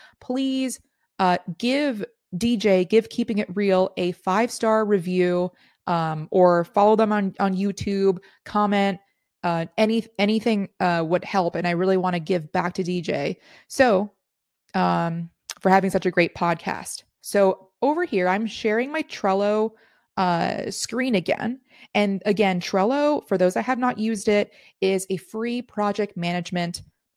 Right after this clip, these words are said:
tool, free, <laughs> um,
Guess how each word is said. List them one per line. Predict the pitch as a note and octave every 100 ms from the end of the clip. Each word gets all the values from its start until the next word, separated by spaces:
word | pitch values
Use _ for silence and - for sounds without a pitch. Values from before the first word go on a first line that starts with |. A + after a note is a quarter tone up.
| _
tool, | - C#4 G#3+ E3 D4+ - _ _ _
free, | _ - A#3 C4+ G#3 - A3 - G#3+
<laughs> | - - - - -
um, | F#3+ F3 E3 D#3+ E3+